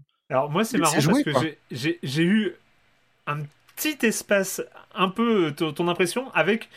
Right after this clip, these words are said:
Speaker 1: <laughs> en fait, c'est assez marrant parce que cette, ces cinématiques, à quelques moments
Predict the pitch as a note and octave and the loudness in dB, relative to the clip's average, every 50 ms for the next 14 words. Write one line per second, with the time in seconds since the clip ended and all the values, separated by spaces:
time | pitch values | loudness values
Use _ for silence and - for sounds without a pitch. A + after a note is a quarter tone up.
0 | - - - - - - - - - - D3 - - F3+ - - D3+ D3 C#3+ - | -20 -20 -20 -20 -20 -20 -20 -10 -8 -6 -4 0 0 -2 -2 -2 -4 -4 -2 -2
1 | A3 A3 - D#3 C#3+ C#3+ - G#3 G3+ F3+ F3 E3+ D3 C3 - C3 G#2 - - - | -4 0 0 0 0 0 0 -2 -2 2 2 2 2 2 0 -2 -4 -6 -6 -6
2 | - - C3+ C3 C3+ D3+ - _ _ _ _ _ _ _ _ _ - - - - | -6 -6 -4 -4 -4 -6 -10 _ _ _ _ _ _ _ _ _ -20 -20 -20 -20
3 | - - _ - - F3 D3 - - F3+ E3+ - - D#3+ D3 - - G3 G3 F#3 | -20 -20 _ -6 -4 -4 -4 -4 -6 -8 -8 -6 -4 -4 -4 -2 -2 -2 0 0
4 | F3 D#3+ - - E3+ F#3 - - - D3+ D3 - A3+ A3+ A3+ G#3+ F#3 E3+ E3 D#3 | 0 -2 -2 -6 -10 -8 -4 -4 -4 -2 0 0 0 0 0 0 0 2 0 -2
5 | D3 C#3+ D3 F#3 | -2 -4 -6 -8